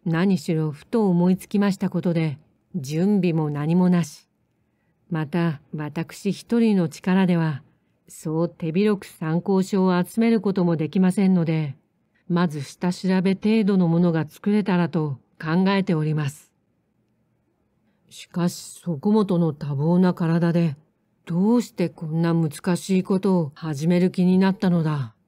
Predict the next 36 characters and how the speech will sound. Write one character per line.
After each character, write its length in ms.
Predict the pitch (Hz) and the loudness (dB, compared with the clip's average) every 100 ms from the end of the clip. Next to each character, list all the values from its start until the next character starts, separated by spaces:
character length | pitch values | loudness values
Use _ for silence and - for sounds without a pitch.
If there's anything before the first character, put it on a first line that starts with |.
| _ _ _ _ _ _ _ _ _ _ _ _ _ _ _ _ _ | _ _ _ _ _ _ _ _ _ _ _ _ _ _ _ _ _
そ 220 | - 170 | -8 -2
れ 140 | 175 | 2
は 160 | 180 175 | 2 0
こ 180 | - 160 | -4 -2
の 80 | 170 | -2
表 340 | 170 185 175 | 0 2 2
に 260 | 180 170 - _ _ - | 2 0 -4 _ _ -16
一 320 | 135 - 180 | -14 -4 0
例 260 | 180 180 | 2 2
を 140 | 180 175 | 2 0
書 120 | 185 202 | -2 -2
い 80 | |
て 100 | 196 | 0
み 120 | 175 170 | 2 2
ま 120 | 165 | 0
し 100 | - | -2
た 120 | 165 | -4
が、 320 | 156 147 123 _ _ _ _ _ _ _ _ _ _ _ _ _ _ _ | -2 -4 -6 _ _ _ _ _ _ _ _ _ _ _ _ _ _ _
三 300 | - - 226 | -18 -4 0
右 100 | 233 214 | 2 2
衛 40 | |
門 240 | 190 185 | 4 4
は 260 | 175 170 160 _ _ | 2 0 -4 _ _
そ 400 | - - 165 175 | -18 -4 0 2
う 20 | 185 | 2
言 100 | 190 | 0
っ 20 | |
て 240 | - 185 | -2 -4
別 320 | 151 160 - 190 | -2 -4 0 0
の 120 | 185 | 0
書 180 | 180 147 | -2 -4
冊 340 | 185 175 190 | -4 -2 0
を 100 | 175 | 0
開 340 | 139 175 175 | 0 0 0
い 20 | 147 | 0
た。 320 | - 135 | -4 -6